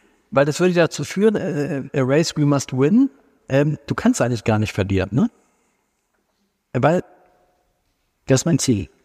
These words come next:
Speaker 1: Genau, aber das, am, gut, aber das ist natürlich recht. Am schönsten wäre natürlich, wenn du Erster werden würdest und trotzdem was für den Klimaschutz getan hättest. Gen-
Speaker 2: Also es gibt Wissenschaftler, die uns gesagt haben, eure Reise und alles, was ihr da reinsteckt, wenn das zig Millionen sind,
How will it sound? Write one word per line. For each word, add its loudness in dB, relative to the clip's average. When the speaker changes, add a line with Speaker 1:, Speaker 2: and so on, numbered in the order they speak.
Speaker 1:
Genau, 2
aber -2
das, -2
am, -4
gut, 0
aber 2
das 0
ist -6
natürlich 0
recht. 0
Am -2
schönsten -2
wäre 2
natürlich, -2
wenn -2
du 0
Erster 0
werden 2
würdest 2
und -4
trotzdem -2
was 0
für -4
den 2
Klimaschutz -4
getan -2
hättest. -8
Gen- -2
Speaker 2:
Also 2
es -2
gibt -2
Wissenschaftler, 0
die 4
uns 0
gesagt 0
haben, -2
eure 0
Reise 0
und -2
alles, 0
was 0
ihr 2
da 0
reinsteckt, 0
wenn -2
das 0
zig -2
Millionen 2
sind, 0